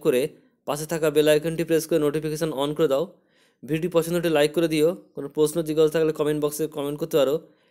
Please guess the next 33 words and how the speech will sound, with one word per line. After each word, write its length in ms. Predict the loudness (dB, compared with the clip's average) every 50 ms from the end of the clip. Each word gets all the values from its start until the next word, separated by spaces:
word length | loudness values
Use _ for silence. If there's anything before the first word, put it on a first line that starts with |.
| _ _ -8
এবং 120 | -6 -6 -4 -2
ভিডিওটি 280 | 0 0 2 4 4 2 2 2
বন্ধুদের 320 | 0 2 2 2 2 4 2
সাথে 180 | 2 2 2 2 2 0 -6 -16 _ _ _ -16 -8 -4 -2
বেশি 200 | -2 0 0 0 0
বেশি 140 | -2 -2 0 0
শেয়ার 120 | 0 0 0 0
করতে 160 | -2 -2 -2 0 0
ভুলবে 220 | 0 0 0 -2 -2
না। 80 | -4 -8 -12 -16 _ _ _ _ _ _ _ -16
আর 100 | -16 -12 -8
তোমরা 160 | -6 -4 -2 -2
যদি 100 | -2 0 0
ক্লাসের 260 | 0 0 2 0 -2 -2
পিডিএফ 240 | -2 -2 0 0 0 -2
পেতে 160 | -4 -4 -4 -2 -2
চাও, 140 | -2 0 -2 -2
তাহলে 180 | -2 -2 -2 0
আমাদের 180 | 0 0 -2 -2 -2
Telegram 340 | -4 -4 -2 0 -2 -2 -2 -2
চ্যানেল 180 | -2 0 0 0
জয়েন 140 | -2 -2 -4 -4
করতে 140 | -4 -4 -4 -2
ভুলবে 200 | -2 0 0 0 0
না, 60 | -2 -6 -8 -12 _ _ _ _ _ _
যার 280 | -12 -6 -2 0 0 0 0 0
লিংক 140 | 0 -2 -2 -2
তোমরা 220 | -2 -2 0 -2 -2 -4 -8 _ _ _ _ _ -6
ডেসক্রিপশন 500 | 0 2 2 2 2 0 -4 -4 -2 0 0
বক্সে 240 | 0 0 0 0 0 0 0 2
পেয়ে 160 | 4 4 4 4
যাবে। 220 | 2 0 0 -4 -6 -8 -10 _ _ _ _ _ _ _ _ _ _ _ _ _ _ 0
চলো 180 | 2 4 4